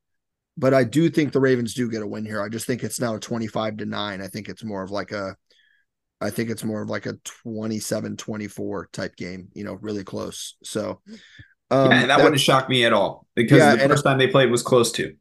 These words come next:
Speaker 2: So
Speaker 1: Uh, it was decently close, twenty-five to nine, but it was nine to sixteen before that, so it was decently close for most of the game. But, um, or I'm sorry, eighteen. Let's go ahead and get moving on to this next game, which I have as the game of the week,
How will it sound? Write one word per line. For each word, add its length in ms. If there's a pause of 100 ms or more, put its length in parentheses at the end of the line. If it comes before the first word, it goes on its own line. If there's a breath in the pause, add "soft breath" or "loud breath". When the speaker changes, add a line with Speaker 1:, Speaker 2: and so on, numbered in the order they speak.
Speaker 2:
So 300 (440)
Speaker 1:
Uh, 180
it 40
was 140
decently 320
close, 180
twenty-five 440
to 80
nine, 440 (260)
but 240 (640)
it 80
was 200
nine 320
to 340 (800)
sixteen 720
before 320
that, 300
so 160
it 80
was 120
decently 360
close 240
for 100
most 260
of 80
the 60
game. 240
But, 220 (680)
um, 540 (220)
or 100
I'm 100
sorry, 300 (100)
eighteen. 440 (460)
Let's 180
go 100
ahead 140
and 60
get 140
moving 380
on 240
to 100
this 200
next 200
game, 220
which 260
I 460
have 340
as 300
the 180
game 320
of 80
the 80
week, 340